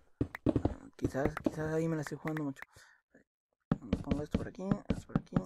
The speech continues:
esto por aquí. Me quedaría más o menos, a ver, así. Ahora esto por aquí.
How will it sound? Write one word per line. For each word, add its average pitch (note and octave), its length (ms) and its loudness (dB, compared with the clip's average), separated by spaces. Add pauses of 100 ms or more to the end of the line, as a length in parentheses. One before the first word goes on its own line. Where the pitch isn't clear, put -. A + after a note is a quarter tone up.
(720)
esto - 600 -12 (960)
por - 140 -20
aquí. - 160 -20 (2500)
Me - 80 -8
quedaría D#3+ 360 -2
más E3 260 -4
o - 20 -8
menos, D#3+ 480 -6 (2250)
a B2 100 -10
ver, A2+ 160 -8 (1300)
así. D3+ 520 -10 (960)
Ahora - 280 -8
esto - 180 -8
por F#3 120 -16
aquí. F#3+ 160 -10